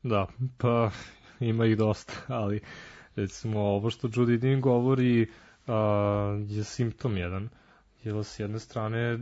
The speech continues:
a, vi imate ideju da desnica i bilo kakvi kapitalistički i liberalni, a, agenti. U principu to je zapravo vrlo velik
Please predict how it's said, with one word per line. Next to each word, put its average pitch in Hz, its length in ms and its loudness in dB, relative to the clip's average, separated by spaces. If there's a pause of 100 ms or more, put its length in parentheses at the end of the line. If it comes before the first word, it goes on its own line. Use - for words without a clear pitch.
(160)
a, 104 580 0 (440)
vi 113 100 -6
imate 110 340 -2
ideju 110 440 2
da 104 500 0 (600)
desnica 110 680 0 (100)
i 95 460 -2
bilo 101 260 0
kakvi 104 380 -2 (600)
kapitalistički 104 1080 -2
i 101 40 -2
liberalni, 98 1000 0
a, 98 640 -6
agenti. 101 580 -2
U - 40 -12
principu - 440 -2
to 131 160 0
je 127 400 2 (240)
zapravo 117 420 2
vrlo 113 280 4 (120)
velik 104 400 0